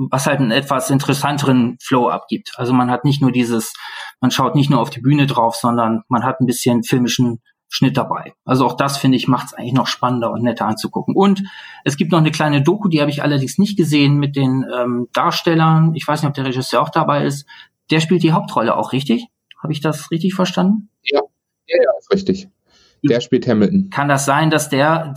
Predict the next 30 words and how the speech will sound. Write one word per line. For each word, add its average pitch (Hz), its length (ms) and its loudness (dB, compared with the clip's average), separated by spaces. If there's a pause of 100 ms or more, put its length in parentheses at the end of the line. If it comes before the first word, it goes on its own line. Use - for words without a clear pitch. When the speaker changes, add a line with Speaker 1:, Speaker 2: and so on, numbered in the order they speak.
Speaker 1:
die 160 180 -2
Stimme 196 320 2
kam 156 200 -2
mir 156 100 2
manchmal 156 280 0
ein 147 40 0
bisschen 143 300 2
dünn 143 180 4
vor. - 320 -6 (260)
Also 156 240 2 (680)
da, 160 360 0
den 156 500 -2
habe 165 120 4
ich 160 80 2
manchmal 160 260 2
nicht 151 140 -4
gut 143 140 -2
verstanden. 123 600 -2 (1500)
Speaker 2:
Hm, 117 360 2
hatte 151 280 0
ich - 260 0
persönlich 131 540 2
jetzt - 240 -2
keine 139 280 2
Speaker 1:
Okay. - 180 -2
Speaker 2:
Probleme 92 420 4
mit. 123 400 -2 (720)
Ähm, 110 640 0
keine 143 340 2
Ahnung, 135 540 0